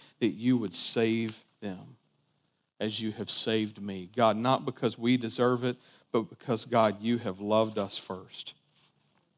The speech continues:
God, may you be glorified in the work that you do in our lives.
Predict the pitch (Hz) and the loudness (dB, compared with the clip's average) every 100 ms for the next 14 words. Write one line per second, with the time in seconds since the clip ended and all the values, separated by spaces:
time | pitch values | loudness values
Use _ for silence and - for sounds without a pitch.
0 | _ _ _ _ _ _ _ _ - 104 | _ _ _ _ _ _ _ _ -2 -2
1 | 107 107 104 127 120 107 110 113 113 - | 0 -4 -2 -2 -2 -2 2 4 4 2
2 | 110 110 101 98 110 113 - 95 107 107 | -2 0 -4 -2 0 0 -2 -12 -10 -8
3 | 110 104 101 110 113 107 101 98 95 - | -8 -8 -6 0 2 2 -2 -6 -12 -10
4 | - | -10